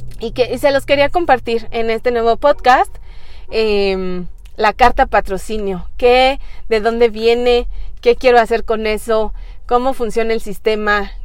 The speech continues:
¿Cuál es mi experiencia? Eh, pues esto es lo que les he podido contar hoy. Yo espero que lo puedan escuchar hasta el final. Gracias por llegar hasta este punto conmigo, acompañarme,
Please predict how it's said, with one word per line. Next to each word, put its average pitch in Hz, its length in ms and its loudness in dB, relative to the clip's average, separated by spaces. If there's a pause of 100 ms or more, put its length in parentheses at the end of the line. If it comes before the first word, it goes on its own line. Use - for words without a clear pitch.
¿Cuál 254 240 6
es 240 120 2
mi 240 100 -2
experiencia? 202 880 0 (460)
Eh, 185 480 -2 (160)
pues 214 320 -2 (220)
esto 233 480 4
es 220 180 2
lo 220 140 2
que 202 240 0
les 185 180 -2
he 202 100 -4
podido 208 320 0
contar 202 360 2
hoy. 311 160 6 (460)
Yo 226 520 4
espero 254 360 2
que 247 100 4
lo 214 140 0
puedan 247 300 4
escuchar 233 380 2
hasta 233 200 2
el 185 80 -2
final. 220 560 0
Gracias 247 520 6
por 226 160 0
llegar 196 300 4
hasta 220 220 2
este 208 240 -2
punto 208 340 -4
conmigo, 214 520 2 (140)
acompañarme, 214 960 0